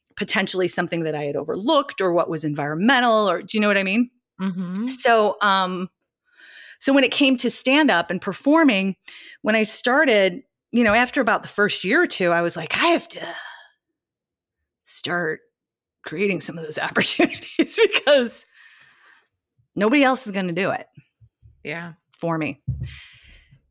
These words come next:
Speaker 2: Yeah.
Speaker 1: And it's been really, I think it's been really empowering to, um, to be able to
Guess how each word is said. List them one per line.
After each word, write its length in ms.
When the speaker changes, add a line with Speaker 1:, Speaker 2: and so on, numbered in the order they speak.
Speaker 2:
Yeah. 120
Speaker 1:
And 80
it's 160
been 240
really, 320
I 260
think 260
it's 180
been 160
really 240
empowering 800
to, 180
um, 600
to 120
be 160
able 160
to 360